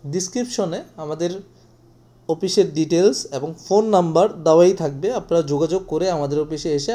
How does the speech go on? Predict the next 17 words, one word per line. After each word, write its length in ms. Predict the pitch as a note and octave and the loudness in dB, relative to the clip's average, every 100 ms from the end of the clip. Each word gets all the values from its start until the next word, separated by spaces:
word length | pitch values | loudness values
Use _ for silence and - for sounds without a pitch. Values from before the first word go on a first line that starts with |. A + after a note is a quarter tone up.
| F3+ | -4
আমাদের 200 | C#3+ D3 | -4 -4
সামনে 200 | D3 C#3 E3 | -4 -8 -8
সরাসরি 440 | C#3+ C#3 C#3+ C#3+ C3+ | -6 -6 -4 -6 -6
বসে 180 | C3 B3 B3 | -6 -8 -8
কথা 160 | B2+ D3+ | -6 -4
বলতে 180 | D#3 F3+ C#3 | -4 -4 -4
পারবেন। 280 | A#2 C3 G3+ - - - - - - - | -4 -8 -12 -12 -20 -20 -20 -20 -20 -6
আরও 160 | C#3+ E3+ A#3+ | -2 2 0
একটি 140 | A#3 A#3+ | -2 -6
সতর্কবার্তা, 680 | G3+ A3+ A#3 G#3+ D#3 - A#3+ - - - - _ _ _ _ _ _ - _ D#3 | -4 -4 -2 0 -2 -4 -10 -10 -20 -20 -20 _ _ _ _ _ _ -20 _ -4
যারা 160 | D#3 D#3+ | -2 0
যারা 140 | F#3 G3 E3 | 0 0 -2
আমাদের 240 | D#3 F3 F3+ | -2 -2 -2
YouTube, 300 | D#3+ E3 G#3 - _ _ _ _ _ _ _ _ _ _ _ _ _ _ _ - - - - - | -4 -4 -6 -6 _ _ _ _ _ _ _ _ _ _ _ _ _ _ _ -20 -20 -20 -20 -6
আমাদের 300 | D3+ G3+ A3+ | -2 0 0
কাছে 220 | A3+ G#3+ A#3+ A#3 - - - | -2 0 2 2 0 -14 -8
মেশিন 280 | F3 E3+ C4+ | -6 -6 -6